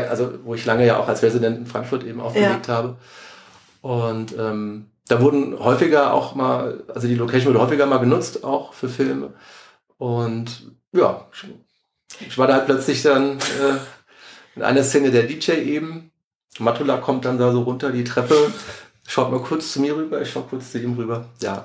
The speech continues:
Speaker 1: <laughs> Ich weiß aber leider nicht mehr, wie die Folge heißt. Ich hab's irgendwann mal
Speaker 2: Ja.
Speaker 1: gefunden und, ähm, ja. Aber, aber, also wie gesagt, so Disco-Szenen in Filmen, ähm, finde ich klasse, ähm, weil ja natürlich auch immer als, äh, so ein Zeitdokument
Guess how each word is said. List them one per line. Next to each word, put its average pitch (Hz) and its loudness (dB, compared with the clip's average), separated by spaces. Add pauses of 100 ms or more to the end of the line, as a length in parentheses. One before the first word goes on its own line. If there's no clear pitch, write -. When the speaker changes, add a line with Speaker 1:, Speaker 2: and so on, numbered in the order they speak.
Speaker 1:
<laughs> - -4
Ich - -2
weiß 160 4
aber 170 4
leider 165 4
nicht 165 -2
mehr, 156 2
wie 151 -4
die 143 -4
Folge 143 2
heißt. 131 -4
Ich - -4
hab's 143 -4
irgendwann 151 -2
mal 131 -2
Speaker 2:
Ja. - -2
Speaker 1:
gefunden 156 -6
und, 120 -6
ähm, 113 -10 (340)
ja. 107 -4 (160)
Aber, 147 4
aber, 147 4
also 143 0
wie 147 0
gesagt, 156 2
so 131 -2
Disco-Szenen 139 -2
in 120 -6
Filmen, 135 -2 (640)
ähm, 120 -2
finde 135 -2
ich 123 -8
klasse, 147 2
ähm, 123 0
weil 117 4
ja 135 4
natürlich 139 2
auch 127 0
immer 135 2
als, 135 0
äh, - -8 (100)
so 123 -10 (240)
ein 123 -6
Zeitdokument 117 0